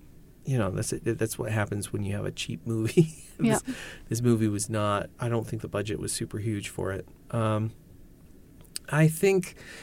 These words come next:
Speaker 1: in comparison to the book, though, uh, the movie takes a pretty major departure from the book that I don't agree with.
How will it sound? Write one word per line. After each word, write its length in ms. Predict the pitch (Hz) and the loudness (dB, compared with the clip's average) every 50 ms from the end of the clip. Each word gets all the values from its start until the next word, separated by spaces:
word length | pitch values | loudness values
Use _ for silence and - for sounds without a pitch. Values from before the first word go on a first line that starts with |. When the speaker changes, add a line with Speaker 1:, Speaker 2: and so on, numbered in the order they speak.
| - - - - | -18 -14 -4 0
Speaker 1:
in 100 | 156 147 | 0 0
comparison 540 | 139 - 143 139 156 151 151 147 - - 143 135 | 2 2 0 4 6 6 6 6 6 4 2 4
to 80 | 127 | 4
the 60 | 113 - | 4 4
book, 260 | - - 123 123 - | 4 4 2 2 2
though, 500 | - 117 110 110 110 110 110 110 - - - - - - | 2 2 4 6 6 6 6 6 4 2 -2 -12 -14 -6
uh, 300 | - 113 104 95 95 92 | -2 0 2 2 2 0
the 200 | - - - 110 | 0 0 0 0
movie 400 | 101 104 110 123 131 127 120 117 | 2 2 4 4 4 4 4 2
takes 320 | 113 - - 123 110 - - | 2 0 -2 -4 -2 -2 -4
a 40 | 160 | -6
pretty 280 | - - 123 113 107 | -2 -2 -2 0 0
major 500 | 98 95 95 92 95 101 104 110 123 113 | -2 -2 -2 -2 -2 -2 0 0 2 2
departure 800 | 110 110 127 - - - 92 98 98 - - 214 190 190 185 185 - - - | 2 0 -4 -6 -4 -6 -4 -4 -4 -4 -4 -2 -2 -2 -4 -6 -10 -16 -18
from 240 | - - - 151 156 | -8 -2 2 2 4
the 80 | 156 | 4
book 220 | 151 160 165 165 160 160 - - - - - - - - - - | 4 4 2 2 2 0 -8 -20 -20 -20 -20 -20 -20 -14 -8 -4
that 120 | 110 107 | -2 0
I 80 | 104 95 | 0 -2
don't 260 | - - 92 92 98 | -2 -2 -2 -2 -2
agree 280 | 98 - - - 87 | -4 -6 -6 -6 -4
with. 280 | 87 - - - - - | -4 -6 -8 -8 -12 -16